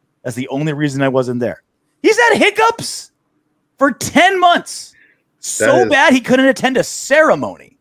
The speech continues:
Speaker 2: That's awful.
Speaker 1: He wasn't getting shot off into space. He wasn't doing, like, nuclear experiments.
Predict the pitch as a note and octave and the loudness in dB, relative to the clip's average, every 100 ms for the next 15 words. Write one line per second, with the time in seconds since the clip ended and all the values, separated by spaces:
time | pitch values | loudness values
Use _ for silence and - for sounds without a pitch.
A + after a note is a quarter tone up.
0 | _ G#2+ G2 F2+ F#2 F2 D#2 C2+ _ _ | _ -4 -2 0 0 0 -4 -6 _ _
1 | A3 D#4+ F#4 F4+ D4 - D4 D4 C#4+ D4 | 2 2 2 -4 -6 0 2 2 0 -6
2 | - A#3+ A#3+ A#3 - - _ _ _ _ | -4 -2 -2 -6 -14 -18 _ _ _ _
3 | _ _ _ _ _ _ _ - G3+ A#3+ | _ _ _ _ _ _ _ -10 0 0
4 | C#4 D#4 G#3 C4 B3 A3+ D#3 F3+ A3+ D4 | 2 -2 -2 0 0 -2 -2 -2 -2 -2
5 | C4+ C#4+ - B3 G#3 F#3 G3+ - - | -2 -2 -2 0 0 -2 -8 -14 -20